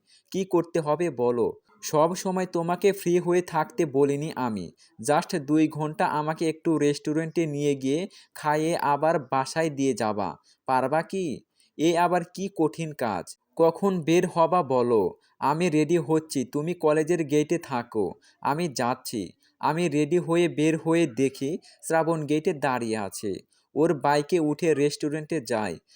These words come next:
খাবার অর্ডার দেওয়ার পর অপেক্ষা করতে থাকি। এর মধ্যে ওরে জিজ্ঞেস করি, "বাসায় কে কে আছে তোমার?" "আমি, আম্মু আর আব্বু, আর কেউ নেই।"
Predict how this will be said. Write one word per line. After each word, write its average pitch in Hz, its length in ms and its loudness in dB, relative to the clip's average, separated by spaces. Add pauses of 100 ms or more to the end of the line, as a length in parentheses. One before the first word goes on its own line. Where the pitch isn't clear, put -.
(140)
খাবার 151 320 0
অর্ডার 151 380 0
দেওয়ার 151 320 4
পর 143 280 0 (120)
অপেক্ষা 160 420 -2
করতে 143 440 0
থাকি। 107 480 -8 (360)
এর 170 240 2
মধ্যে 160 440 0
ওরে 175 300 2
জিজ্ঞেস 151 540 0
করি, 113 360 -2 (240)
"বাসায় 143 380 -2 (100)
কে 160 160 0
কে 160 160 -2
আছে 143 320 -2
তোমার?" 135 420 -4 (520)
"আমি, 160 400 0
আম্মু 165 320 -2
আর 160 220 0
আব্বু, 107 480 -2 (160)
আর 139 200 0
কেউ 185 280 0
নেই।" 151 320 -2